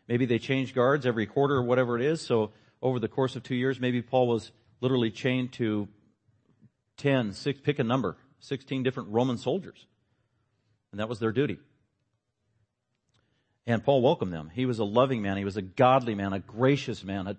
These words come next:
a, probably a talkative, very friendly man, very welcoming. He loved people. He knew that every human being was made in the image of God. His heart's desire was that people would hear the truth, be saved, forgiven of sin,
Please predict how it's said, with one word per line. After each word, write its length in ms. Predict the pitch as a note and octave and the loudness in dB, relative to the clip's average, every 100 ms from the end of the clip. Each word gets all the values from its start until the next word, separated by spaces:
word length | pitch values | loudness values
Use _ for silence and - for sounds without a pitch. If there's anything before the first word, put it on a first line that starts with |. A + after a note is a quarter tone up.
| - | -6
a, 120 | A2 | -8
probably 360 | - A#2+ B2 B2 | -2 0 0 -2
a 40 | |
talkative, 420 | - A#2+ A#2+ A#2+ | 0 0 0 -2
very 200 | A#2 A#2+ | 0 -2
friendly 440 | A2 - C#3+ C3+ B2 | -2 0 0 2 0
man, 240 | G2+ F2 | 0 -2
very 220 | A2 A#2 | 0 0
welcoming. 500 | G#2+ A#2 C3+ A2+ G2 | 2 2 2 0 -4
He 100 | F#2+ | -6
loved 300 | G#2+ A#2+ - | 0 0 0
people. 400 | - C#3 C3+ F2+ - - - | -2 -4 -2 -8 -8 -20 -6
He 80 | C3+ | -2
knew 120 | B2+ | 2
that 100 | B2+ | 2
every 180 | B2+ B2 | 2 0
human 240 | C3+ C3 | -2 0
being 240 | C3 C#3 | 2 2
was 140 | A2+ G2 | 0 -2
made 220 | A2+ B2 | 0 0
in 40 | |
the 120 | B2 B2 | 0 -2
image 220 | B2 A#2 | -2 -4
of 100 | G#2+ | 0
God. 280 | C#3 C3 G2 | 2 4 2
His 160 | A2+ | -4
heart's 360 | A#2+ A2 C3 B2+ | -6 0 0 0
desire 480 | A#2+ G#2 C3 C#3+ B2+ | -6 2 4 4 2
was 140 | G#2 | -2
that 100 | A#2+ | -6
people 280 | - B2 B2 | -6 -4 -2
would 100 | A2+ - - - | -4 -6 -8 2
hear 140 | C#3+ | 4
the 80 | B2 | 2
truth, 340 | - C#3+ A2+ | 0 0 0
be 140 | B2 A#2 | 0 -4
saved, 400 | - D3 C#3 - | 0 2 2 0
forgiven 320 | A2+ C#3 B2+ | 0 0 2
of 100 | A2 | -2
sin, 380 | - C#3+ A2+ | -2 -2 -2